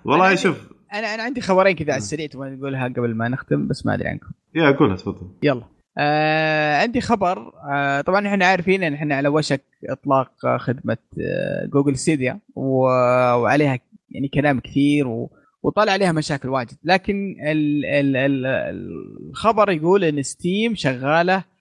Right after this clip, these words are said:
Speaker 2: على، آه، خدمة cloud جيمنج، آه، خاصة فيه.
Speaker 1: أوكي.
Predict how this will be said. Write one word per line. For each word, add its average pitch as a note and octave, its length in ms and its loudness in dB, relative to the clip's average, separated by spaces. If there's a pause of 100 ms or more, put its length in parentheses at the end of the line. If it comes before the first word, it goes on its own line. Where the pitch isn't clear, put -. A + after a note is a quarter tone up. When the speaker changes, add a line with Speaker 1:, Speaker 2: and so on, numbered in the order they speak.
(160)
Speaker 2:
على، D3+ 520 2
آه، B2 300 -2
خدمة F#3 480 0 (260)
cloud D#3 420 2
جيمنج، C#3 440 -2 (260)
آه، A#2+ 580 -2
خاصة C#3 420 0
فيه. F2 180 -8
Speaker 1:
أوكي. A#2 140 -6